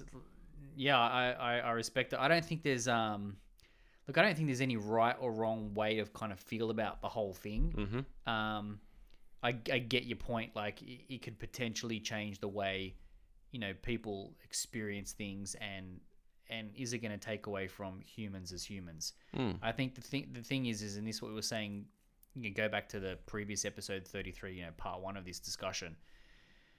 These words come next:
Speaker 1: to bring it back full circle.
Speaker 2: Yeah.
Speaker 1: We are at a point now where evolution will change now. We are on an evolutionary shift,
Speaker 2: Mm-hmm.
Speaker 1: right?
Speaker 2: Yeah.
Speaker 1: And at some point, you're gonna go from, and I think I said this in the previous episode,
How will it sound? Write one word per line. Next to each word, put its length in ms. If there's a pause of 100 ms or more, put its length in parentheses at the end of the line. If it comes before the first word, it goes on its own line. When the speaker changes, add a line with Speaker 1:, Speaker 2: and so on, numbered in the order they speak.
(200)
Speaker 1:
to 100
bring 180
it 80
back 180
full 180
circle. 480 (380)
Speaker 2:
Yeah. 160 (1200)
Speaker 1:
We 280
are 220
at 120
a 40
point 420
now 280
where 400 (180)
evolution 680
will 160
change 420
now. 240
We 140
are 80
on 100
an 120
evolutionary 680
shift, 580 (160)
Speaker 2:
Mm-hmm. 160
Speaker 1:
right? 300 (260)
Speaker 2:
Yeah. 120 (580)
Speaker 1:
And 400
at 160
some 340
point, 380
you're 120
gonna 180
go 240
from, 380
and 100
I 40
think 280
I 40
said 200
this 160
in 40
the 80
previous 520
episode, 540